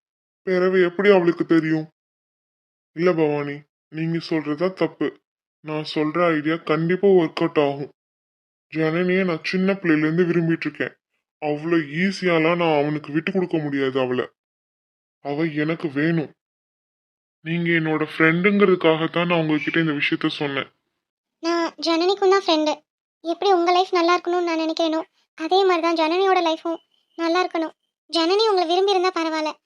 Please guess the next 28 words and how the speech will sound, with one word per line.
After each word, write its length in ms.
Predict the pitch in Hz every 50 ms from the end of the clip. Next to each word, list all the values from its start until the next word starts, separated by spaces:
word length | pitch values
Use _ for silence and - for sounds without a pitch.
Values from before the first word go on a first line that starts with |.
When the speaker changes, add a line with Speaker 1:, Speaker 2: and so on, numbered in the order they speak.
| _ _ _ _ -
Speaker 2:
உங்களை 200 | 370 370 370 370 320
விரும்பி 340 | 359 370 415 415 381 392 381 - _ _ _ _ _ -
ஜானை 260 | 320 349 370 415 466
கட்டாயப்படுத்தி 560 | 440 392 359 - 403 427 415 403 392 381 - 453
அவங்க 180 | 415 381 359 349 349
வீட்ல 200 | 359 359 392 381
கல்யாணம் 320 | - 370 359 370 381 381
பண்ணி 140 | 370 349 349
வைக்கிறாங்கன்னா 440 | 339 311 - 339 339 330 330 330 381 370 349
பரவாயில்ல, 320 | 339 320 320 320 320 302 - _ _ _ - - -
நீங்க 200 | 370 403 415 392 370 359
எடுத்த 180 | 359 381 403 381
முடிவு 240 | 349 330 339 349 381
சரி. 240 | - 349 320 320 - _ _ _ _ _ _ _ _ _ -
ஆனா 260 | 359 392 392 392 392 381 - - _ _ -
அவங்க 240 | 349 359 381 392 381
ரெண்டு 200 | 381 370 370 381
பேருமே 240 | 403 403 392 415 453
ஒருத்தர் 380 | 415 370 381 381 - 403 370 381
ஒருத்தர் 280 | 359 349 - 403 381 359
விரும்பிட்டு 300 | 359 370 370 370 - 359
இருக்காங்க. 280 | 330 - 320 320 320 320 _ _ _ _ _ _ _ _ _ _ -
அது 140 | 349 311 339
மட்டும் 280 | 349 370 339 427 415
இல்ல, 100 | 392 370 - - _ _ - 311
எல்லாரோட 300 | 302 302 330 359 370 370 359 -
சம்மதத்தோடயும் 600 | 339 320 339 370 415 392 392 370 349 339 330 330
தான் 120 | 339 339